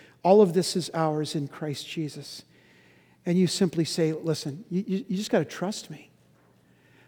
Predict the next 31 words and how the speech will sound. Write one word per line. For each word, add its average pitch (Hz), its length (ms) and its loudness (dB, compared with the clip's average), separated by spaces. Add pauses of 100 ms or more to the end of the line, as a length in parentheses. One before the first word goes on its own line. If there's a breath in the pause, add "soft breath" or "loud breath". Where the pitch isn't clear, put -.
(140 soft breath)
I, 175 60 -4
I, 185 280 -2
I've 202 140 2
got 226 140 4
this - 140 -4
plan 185 340 -2
for 220 120 -4
your 220 140 4
life 214 480 -4 (640 soft breath)
that 185 180 2
is 156 400 -2
amazing. 190 800 2
It 185 160 4
may 175 140 4
look 180 520 0
difficult, 233 640 2
it 165 140 -6
may 165 180 0
look 160 260 -4
hard, 208 520 -2 (400 loud breath)
it 170 100 2
may 185 140 6
not 269 160 4
even 262 240 6
look 269 240 4
like 190 200 4
what - 200 -2
you 185 100 4
anticipated, 160 800 -4
but 156 200 -4
this - 340 -4